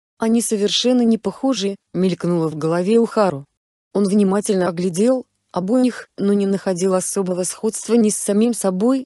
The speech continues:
ни с его матерью, да у второго Хокаге и у его отца было куда больше общих черт, чем у них. Прямых потомков Хохотания. «Это жители предложили», насупился первый. «И вообще, не так уж это дорого деревне обошлось». «Да-да,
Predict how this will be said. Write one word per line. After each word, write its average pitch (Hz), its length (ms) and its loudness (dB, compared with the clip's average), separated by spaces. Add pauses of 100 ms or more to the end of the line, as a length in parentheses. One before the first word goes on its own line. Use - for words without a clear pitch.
(160)
ни 226 100 4
с - 80 -4
его 214 260 -2
матерью, 202 460 0
да 180 140 -2
у 180 60 -4
второго 180 440 0
Хокаге 214 540 -2
и 208 100 -6
у 196 80 0
его 190 240 2
отца 202 320 0
было 180 260 2
куда 202 260 0
больше 185 360 -2
общих 190 380 -6
черт, - 380 -2 (200)
чем 214 200 2
у 214 60 2
них. 202 380 -2 (420)
Прямых 208 400 0
потомков 233 600 -2 (100)
Хохотания. 202 800 -2 (500)
«Это 202 180 0
жители 190 360 -2
предложили», 190 840 0
насупился 180 760 -4
первый. 185 400 -2 (460)
«И 214 120 0
вообще, 262 500 0 (220)
не 190 120 -6
так 240 180 0
уж 220 160 -2
это 226 240 2
дорого 196 380 0
деревне 202 520 0
обошлось». 165 600 -4 (460)
«Да-да, 156 420 -4